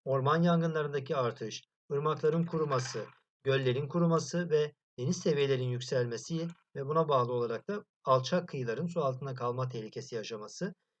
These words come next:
ve buzulların erimesi gibi sonuçların oluşması muhtemeldir. Su kirliliği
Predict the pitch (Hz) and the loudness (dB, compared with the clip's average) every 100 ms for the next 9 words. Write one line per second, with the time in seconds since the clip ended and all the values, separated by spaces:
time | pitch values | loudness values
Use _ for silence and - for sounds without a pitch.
0 | _ - 147 147 127 135 143 147 185 - | _ 0 2 2 -2 -2 0 2 0 -2
1 | _ - 131 127 123 - 175 123 113 165 | _ -4 -2 0 0 0 -4 -4 -4 -4
2 | - _ _ 165 131 127 131 139 131 123 | -6 _ _ -4 -4 -4 -4 -4 -6 -8
3 | 120 107 - 165 - _ _ 135 131 127 | -10 -10 -8 -8 -12 _ _ -10 -8 -8
4 | 117 110 101 - - _ _ _ _ _ | -8 -8 -12 -16 -20 _ _ _ _ _
5 | _ _ _ _ _ _ _ - - - | _ _ _ _ _ _ _ -16 -16 -20
6 | _ _ _ - 139 214 202 185 175 | _ _ _ -8 2 4 6 6 6